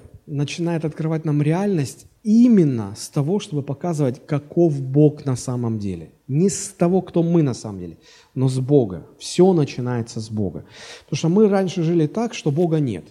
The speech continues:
«Сказал безумец в сердце своём: нет Бога».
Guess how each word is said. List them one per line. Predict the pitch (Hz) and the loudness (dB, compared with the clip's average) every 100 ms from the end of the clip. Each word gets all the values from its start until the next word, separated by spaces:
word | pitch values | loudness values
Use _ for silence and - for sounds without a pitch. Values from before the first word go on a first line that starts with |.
| _ | _
«Сказал | - 156 143 208 226 | -8 -6 -2 -2 -2
безумец | 165 160 160 196 180 - | -2 -4 -2 -2 -4 -8
в | - | -12
сердце | - 165 165 143 | -4 -4 -4 -10
своём: | - 143 147 160 180 285 | -6 -2 0 -2 -6 -14
нет | 135 131 143 143 120 | -8 -4 -2 -4 -10
Бога». | 120 131 123 113 113 | 0 2 4 2 -4